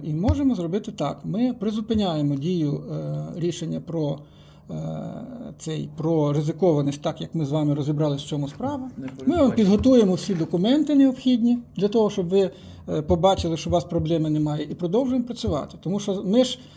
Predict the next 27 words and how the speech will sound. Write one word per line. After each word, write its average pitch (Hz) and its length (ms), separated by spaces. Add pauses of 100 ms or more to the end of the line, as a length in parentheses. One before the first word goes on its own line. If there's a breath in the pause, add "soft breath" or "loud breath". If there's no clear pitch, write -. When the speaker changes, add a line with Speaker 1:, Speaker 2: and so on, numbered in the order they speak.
(160 loud breath)
Speaker 1:
ви 196 140
ж 226 100
коли 240 160
кажете, 202 640
е, 160 200
товар, 240 400
до 175 80
якого 165 340
у - 20
вас, 151 300
е, 165 140
питання 147 440
є, 143 140
товар 170 320
цей 208 140
називається 165 500
ЄГОЗА. 147 420 (1080 loud breath)
І 151 80
цей 202 160
товар, 208 320
ви 180 80
ж - 100
самі 196 220
розумієте, 185 580
куди 160 300
він 156 160
іде. - 260